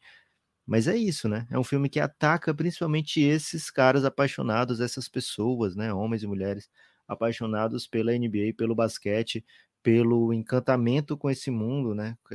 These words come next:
Pelas portas de entrada para o mundo da N B A, e que não especificamente de jogadores, né? Mas também de quem quer trabalhar com a N B A, né? De quem quer tá perto desse, desse mundo da N B A. É, o Adam Sandler no filme, ele tem um,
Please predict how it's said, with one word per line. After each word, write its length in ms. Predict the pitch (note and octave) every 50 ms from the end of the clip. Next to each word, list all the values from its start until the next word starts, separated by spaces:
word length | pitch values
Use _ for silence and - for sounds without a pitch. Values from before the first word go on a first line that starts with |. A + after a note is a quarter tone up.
| G#2 - - _ _
Pelas 260 | A#2+ A#2+ B2 A#2+ -
portas 420 | - - C#3 C#3+ D3 - - D#3
de 100 | B2 C#3+
entrada 420 | C#3+ C3 - C3+ B2+ C3+ C#3 C3+ C3
para 180 | - B2 A#2
o 40 | A#2
mundo 220 | A2+ A2+ A#2 A2+
da 120 | G#2 A2+ A2+
N 120 | A2+ A2+
B 280 | G#2+ G2+ G#2+ G#2+ A2+ A#2+
A, 440 | - - - - _ _ _ - D3+
e 60 | D3
que 180 | C#3+ - E3+
não 140 | E3+ E3+ F3
especificamente 800 | F3+ - - E3 D#3 - D#3 D3 - - C#3+ C#3 C3+ C#3 - C3
de 80 | B2+ C3
jogadores, 640 | B2+ C#3 C3 C3+ C3 B2+ B2 C#3 D3 C#3+ B2+ G#2+ G#2+
né? 100 | A#2 B2
Mas 200 | B2+ B2+ - -
também 280 | C#3 C3+ B2 C3+ E3
de 100 | F3 D#3+
quem 140 | D3+ - D3+
quer 160 | D3 - D#3+
trabalhar 380 | - - - A#2 A#2 A2+ A2 G#2+
com 100 | - A2
a 40 | G#2
N 100 | G2+ F#2+
B 220 | G2 A2 A2+ A2+
A, 20 |
né? 120 | G#2+ G#2+ G#2+
De 100 | G#2 A2
quem 180 | - B2 A#2+
quer 240 | A2+ - C3 D3+ D3+ C#3+ - _ _ _
tá 100 | - A#2
perto 460 | - - - G#2+ A2+ B2+ B2 - - _
desse, 320 | G#2 G2 - - F#2+ F#2
desse 280 | F#2 G2+ - - - G2
mundo 280 | G2+ G2+ G#2 G2+ F#2+
da 120 | F#2+ G2 G2
N 120 | G2+ G2
B 420 | F#2 F2+ F#2+ G2 G#2+ A2 A2+ A2 - - - - - - - - _ _ _ _ -
A. 60 | F#2
É, 100 | F#2+ F#2+
o 140 | G2 F#2+ G2+
Adam 220 | G#2 G2 G#2+ G#2
Sandler 420 | - - - G#2 G2 F#2 G2 G2 F#2+
no 80 | G2+
filme, 480 | F#2+ - - G2+ G2 F#2+ F#2 F#2 F2+ - _ _ _ _ _ _ _ _ _ _ _ _ _ _ _ _
ele 360 | G#2+ G#2 G2+ G2 G2 G2+ G2+
tem 160 | - - A2 G#2+
um, 420 | G#2+ G#2+ G2+ G2+ F#2+ F2+ E2+ D#2+